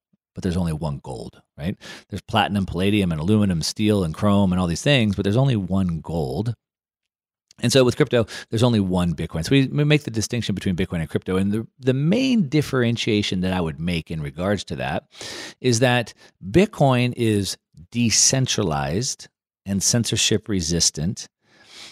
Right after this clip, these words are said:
and it's not controlled by anyone. Like the Federal Reserve, uh, is controlled and they can go print more money whenever they want. Um, Bitcoin isn't controlled by anybody.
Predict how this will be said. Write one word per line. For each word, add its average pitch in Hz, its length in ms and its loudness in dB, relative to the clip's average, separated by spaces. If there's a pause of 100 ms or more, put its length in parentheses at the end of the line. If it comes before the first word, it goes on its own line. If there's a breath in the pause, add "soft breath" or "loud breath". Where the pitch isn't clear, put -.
(640 loud breath)
and 113 140 2
it's 98 140 0
not 139 280 2
controlled 131 640 0
by 90 280 0 (160)
anyone. 120 880 0 (1300)
Like 82 140 -8
the - 80 -12
Federal 113 280 4
Reserve, 104 720 4
uh, 101 200 0
is 95 120 -2
controlled 104 540 4
and 92 80 4
they 95 80 2
can 104 100 0
go 98 140 2
print - 220 -2
more 107 160 2
money 101 180 2
whenever 95 240 2
they 85 100 0
want. 113 420 2 (560 loud breath)
Um, 127 220 -2
Bitcoin 202 340 2
isn't 165 200 4
controlled 156 360 0
by 123 100 4
anybody. 69 420 -2